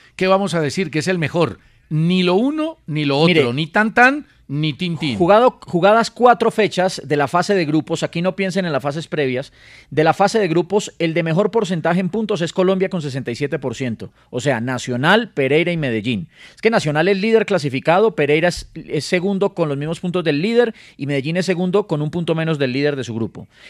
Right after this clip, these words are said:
Speaker 2: El segundo es Bolivia,
Speaker 1: Sí.
Speaker 2: sesenta y tres por ciento.
Speaker 1: Bolívar está volando.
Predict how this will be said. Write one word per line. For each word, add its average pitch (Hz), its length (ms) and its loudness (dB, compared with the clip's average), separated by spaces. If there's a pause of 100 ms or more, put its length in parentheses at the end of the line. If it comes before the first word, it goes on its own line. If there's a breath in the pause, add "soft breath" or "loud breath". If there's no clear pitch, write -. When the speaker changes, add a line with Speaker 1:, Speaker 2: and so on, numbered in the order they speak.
(140)
Speaker 2:
El 196 160 4
segundo 214 360 4
es 180 120 2
Bolivia, 226 800 4
Speaker 1:
Sí. 139 320 -2
Speaker 2:
sesenta 156 540 -2
y 151 40 0
tres 180 240 -2
por 202 180 0
ciento. 143 380 -2
Speaker 1:
Bolívar 175 360 4
está 156 240 -2
volando. 170 720 0